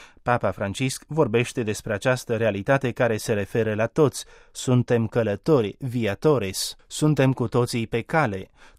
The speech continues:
toți suntem supuși păcatului și toți avem nevoie de milostivire. Și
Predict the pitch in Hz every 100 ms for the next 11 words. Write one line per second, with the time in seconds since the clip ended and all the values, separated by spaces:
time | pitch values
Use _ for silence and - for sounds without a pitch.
0 | - 180 180 143 139 135 135 - - 120
1 | - 107 95 120 123 127 131 143 - 123
2 | - 185 - 110 123 123 101 95 117 127
3 | 127 - 131 143 135 120 117 - 110 98
4 | 90 76 - - - - 110 104